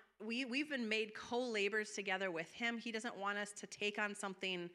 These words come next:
on our own. Even if it's something that he said to do in the word, we're not to accomplish it in our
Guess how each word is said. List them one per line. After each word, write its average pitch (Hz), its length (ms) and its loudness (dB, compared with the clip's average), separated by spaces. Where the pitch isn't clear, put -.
on 196 160 8
our 185 180 8
own. 175 200 2
Even 285 240 4
if 381 100 4
it's - 180 2
something 277 320 4
that 202 120 6
he 254 220 -2
said 208 320 6
to 214 80 0
do 190 280 0
in 202 100 0
the 190 100 0
word, 180 380 2
we're 254 140 8
not 269 300 8
to 320 100 0
accomplish 208 520 0
it 170 60 -4
in 165 100 -2
our 151 120 -2